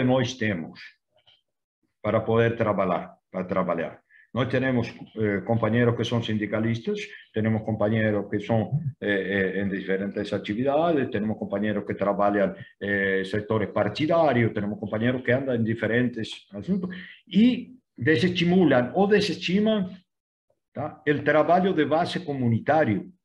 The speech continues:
si él no tiene un sentido del punto de vista de orientación al acúmulo de un poder a partir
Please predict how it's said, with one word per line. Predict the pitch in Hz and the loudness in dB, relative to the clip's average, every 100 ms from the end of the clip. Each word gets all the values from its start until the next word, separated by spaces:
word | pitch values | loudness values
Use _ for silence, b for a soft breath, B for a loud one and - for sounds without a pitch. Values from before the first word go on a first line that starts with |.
| _ _ _ | _ _ _
si | - - 175 202 | -14 -2 2 6
él | 220 240 240 226 202 160 | 6 6 4 2 0 -2
no | 170 208 - | -2 -4 -2
tiene | 160 196 240 127 - - _ _ | 0 2 2 0 -4 -16 _ _
un | 185 | -2
sentido | 185 170 165 - 202 208 190 | 0 -2 -2 -2 -2 0 2
del | 165 123 | 2 0
punto | 185 202 170 | 0 0 0
de | 143 | 0
vista | 131 185 185 190 | 0 -2 0 -2
de | 156 160 190 - - | 2 2 2 -2 4
orientación | 156 160 160 156 139 139 180 208 254 - - _ _ _ _ _ _ _ | 6 8 6 4 0 -2 0 0 -2 -6 -12 _ _ _ _ _ _ _
al | - 143 | -2 0
acúmulo | 151 185 214 214 175 | 0 2 2 2 2
de | 160 | 4
un | 226 | 2
poder | 185 160 170 208 | 2 2 2 0
a | 196 | -2
partir | 190 160 - 185 202 190 | -2 -2 -2 -4 -4 -6